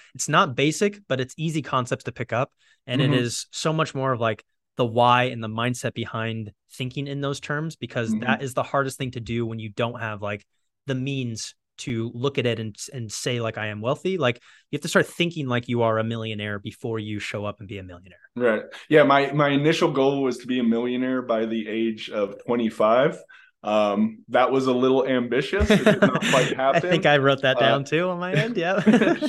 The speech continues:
Speaker 2: Yeah. It, it didn't happen on that timeline, but it did happen. So, you know, I, again, that whole, like, Okay, you know, <laughs> my timelines were ambitious, but let's
Speaker 1: Yes.
Speaker 2: adapt and still go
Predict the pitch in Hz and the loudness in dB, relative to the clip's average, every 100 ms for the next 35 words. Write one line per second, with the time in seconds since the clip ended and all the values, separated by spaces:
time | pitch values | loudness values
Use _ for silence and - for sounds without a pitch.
0 | - - 160 143 135 156 - 156 196 196 | -6 -2 4 4 4 2 2 4 4 4
1 | 180 175 180 170 165 120 143 143 160 175 | 4 4 2 2 2 0 -2 -2 -2 -2
2 | 185 165 170 185 190 208 170 104 104 131 | -2 -2 -4 -4 -2 -2 -2 -6 -10 -4
3 | 113 113 117 127 120 120 123 107 90 120 | 2 2 2 0 0 2 0 -2 -6 -4
4 | 135 135 107 107 110 123 117 107 104 101 | -2 -2 -2 -4 -2 0 0 -2 -4 -4
5 | - _ _ _ _ - 110 113 120 123 | -14 _ _ _ _ -4 -2 2 2 2
6 | - 107 107 110 - - 127 165 135 135 | -2 -4 -2 -4 -6 -2 0 2 2 4
7 | 143 139 143 135 139 131 120 120 120 135 | 4 4 4 4 4 4 6 4 2 -2
8 | 139 117 127 110 110 95 113 131 123 110 | 2 2 2 0 -4 -4 2 2 2 -4
9 | 104 117 120 123 123 | -4 -2 -2 2 2